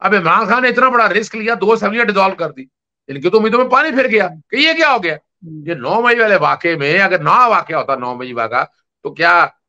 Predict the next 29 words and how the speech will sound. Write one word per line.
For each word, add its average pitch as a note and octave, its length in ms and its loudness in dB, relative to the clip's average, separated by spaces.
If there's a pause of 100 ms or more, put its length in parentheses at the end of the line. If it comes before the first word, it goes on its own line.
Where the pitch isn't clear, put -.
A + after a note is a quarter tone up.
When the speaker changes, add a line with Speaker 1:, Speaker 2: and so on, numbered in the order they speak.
Speaker 1:
इमरान D3 280 -2
खान E3+ 120 0
को E3+ 100 -2
इतनी E3+ 160 -4
आसानी D3 240 -6
से D#3+ 120 -4
नीचे D#3+ 180 -6
फेंका D#3 280 -2
जा A3 140 2
सकता D#3+ 260 -6
था? D#3 120 -14 (300)
नौ A#2+ 120 -14
मई D#3+ 160 -6
का F#3+ 100 0
तो F#3+ 60 -4
गले F3+ 140 0
Speaker 2:
बिल्कुल। C4 240 0
Speaker 1:
पड़ F#3+ 60 -4
गया E3+ 100 0
ना F3+ 80 0
इमरान C#3 280 -2
के, A#2 80 -16
और D3 140 -6
इमरान D#3 220 0
को G#3+ 100 0
मिला C4 220 2
क्या? F#3+ 140 0
कुछ E3+ 240 -6
नहीं। G#3 180 -4